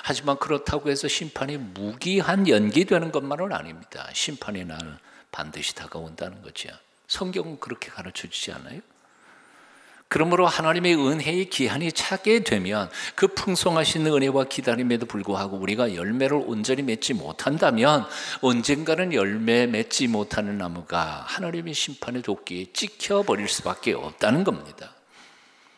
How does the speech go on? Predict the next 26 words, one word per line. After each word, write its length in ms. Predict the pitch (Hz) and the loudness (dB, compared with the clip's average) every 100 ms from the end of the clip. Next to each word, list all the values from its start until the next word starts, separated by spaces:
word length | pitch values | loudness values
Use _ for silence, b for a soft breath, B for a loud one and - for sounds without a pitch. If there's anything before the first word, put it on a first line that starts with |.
| B B B B B B _ _ _ | B B B B B B _ _ _
요한계시록 760 | 123 127 135 127 117 - 127 117 | 8 8 8 6 4 6 6 6
삼 220 | - 113 | 4 4
장 160 | 113 107 | 4 2
십구 240 | - 120 | -2 0
절 180 | 110 107 | 2 2
이하를 380 | 107 98 107 92 | 2 0 -2 -2
보면 400 | 92 95 95 87 | -2 -2 -2 -2
성령께서 640 | - 185 180 165 170 156 | -6 -4 -6 -4 -4 -2
이렇게 320 | 151 139 - | -2 -4 -6
말씀하십니다. 920 | 131 113 - 107 98 - 85 85 85 | -6 -4 -2 -2 -2 -4 -6 -4 -4
"무릇 340 | 78 92 156 175 | -2 0 4 4
내가 340 | 165 160 175 | 4 2 2
사랑하는 580 | 165 - 214 202 202 190 | 2 0 0 2 2 2
자를 260 | 180 175 175 | 0 0 -2
책망하여 720 | - 202 214 190 160 180 175 | -4 -4 -4 -2 0 -2 0
빙-, 320 | 143 139 151 | -2 -2 0
징계하노니 1040 | - 196 220 214 196 123 90 76 85 80 _ B B B B B B B | 4 6 8 6 4 -2 -4 -4 -8 -12 _ B B B B B B B
그러므로 640 | - 104 85 85 82 71 73 | 0 2 2 0 -2 -2 -6
네가 280 | 82 139 151 | -8 -4 -2
열심을 440 | 131 135 - 147 127 | -4 -4 -4 -4 -6
내라 580 | 110 110 98 98 92 - | -6 -6 -8 -10 -14 -10
회개하라. 800 | 170 170 - - 73 71 - - | -10 -8 -12 -10 -12 -12 -14 -8
그러므로 580 | - - - - 156 - | -8 -6 -10 -8 -10 -8
네가 360 | 117 151 160 | -8 -4 -2
열심을 440 | 143 139 - 131 127 | -2 -2 -4 -4 -6
내라 520 | 120 107 104 101 | -8 -8 -12 -14